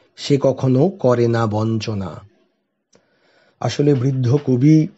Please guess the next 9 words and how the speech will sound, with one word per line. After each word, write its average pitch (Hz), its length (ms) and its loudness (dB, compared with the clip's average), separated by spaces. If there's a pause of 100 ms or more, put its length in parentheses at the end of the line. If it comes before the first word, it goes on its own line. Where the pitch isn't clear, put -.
(480)
অসুস্থতা, 143 840 -4 (600)
চোখের 143 360 2
সামনে 147 720 2 (440)
পারিবারিক 135 720 2
মৃত্যুর 135 640 -2
মিছিল, 135 580 0 (760)
এই 202 140 0
সবগুলো 170 540 0
ঘটছে। - 560 -10